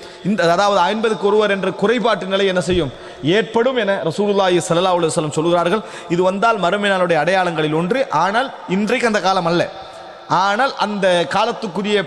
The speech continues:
படியை நம்ம வச்சு நடுப்பகுதிக்கு போய்க்கொண்டிருக்கிறோம் என்று சொல்கின்ற அளவுல எண்ணிக்கை என்ன செய்கிறது? குறை. ரசூல் ஸல்லல்லாஹு அலைஹி வஸல்லத்துல இதுல,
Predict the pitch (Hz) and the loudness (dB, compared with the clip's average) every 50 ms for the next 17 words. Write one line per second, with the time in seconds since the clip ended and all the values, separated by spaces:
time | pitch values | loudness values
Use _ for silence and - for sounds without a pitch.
0 | - 180 185 196 226 240 233 226 208 196 190 190 180 - 226 202 185 185 202 170 | 0 0 0 2 2 0 0 0 0 0 0 -2 -2 -2 -2 0 2 2 0 0
1 | 196 180 190 202 175 175 156 - 208 226 - 220 220 208 196 165 156 190 202 196 | 0 0 0 0 -2 -2 0 0 0 0 0 0 0 0 0 0 0 0 0 2
2 | 190 170 180 - - 180 180 196 208 190 190 190 208 247 262 269 226 190 185 196 | 0 0 0 0 0 0 0 0 0 0 2 2 2 2 2 2 0 0 0 -2
3 | 208 - - 190 175 170 180 180 160 165 147 135 123 - - - - - - 156 | -2 -2 -2 -2 -2 0 0 0 0 0 0 -2 -4 -8 -12 -16 -12 -6 -4 -2
4 | 123 95 - - - - - - - - - 165 160 - 277 220 262 262 240 220 | -2 -4 -6 -12 -20 -20 -20 -20 -10 -4 -4 -2 0 0 0 2 2 2 2 2
5 | 208 170 202 196 190 160 180 185 185 185 196 214 208 196 | 2 0 0 -2 -2 -2 0 0 0 2 2 2 2 2